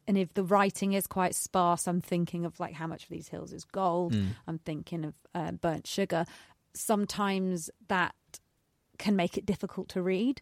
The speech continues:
Speaker 2: Yeah.
Speaker 1: Um, and you're sort of clambering through sentence by sentence. But with My Sister the Serial Killer, it was like, it felt so easy to read, yet it
Speaker 2: Mm.
Speaker 1: did so much work. Every sentence worked so hard
Speaker 2: Yeah.
Speaker 1: without you having to work hard as a reader,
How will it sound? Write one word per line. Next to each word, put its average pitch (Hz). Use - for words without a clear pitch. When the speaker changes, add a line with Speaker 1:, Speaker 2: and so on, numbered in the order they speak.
Speaker 2:
Yeah. 110
Speaker 1:
Um, 175
and 185
you're 175
sort 180
of 160
clambering 175
through 170
sentence 165
by 170
sentence. 170
But 180
with 180
My 190
Sister 170
the 147
Serial 170
Killer, -
it -
was -
like, 147
it 208
felt -
so 208
easy 202
to 190
read, 190
yet 175
it 190
Speaker 2:
Mm. 95
Speaker 1:
did 190
so 180
much 170
work. 175
Every 175
sentence 170
worked -
so 170
hard 170
Speaker 2:
Yeah. -
Speaker 1:
without 190
you 196
having 185
to -
work 185
hard 190
as 180
a 180
reader, 202